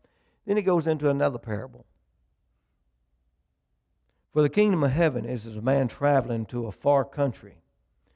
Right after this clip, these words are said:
who called his own servants and delivered unto them his goods,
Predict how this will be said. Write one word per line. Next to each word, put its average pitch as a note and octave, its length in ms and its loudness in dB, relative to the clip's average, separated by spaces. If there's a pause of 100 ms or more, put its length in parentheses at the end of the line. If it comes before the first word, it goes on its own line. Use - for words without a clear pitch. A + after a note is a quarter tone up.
(300)
who D3+ 160 2
called F3 380 4
his D3 320 2 (160)
own E3+ 340 2
servants - 720 -6 (460)
and C3 220 0
delivered B2+ 720 0
unto B2 240 -2
them A#2+ 360 0
his B2 200 -6
goods, B2+ 580 -8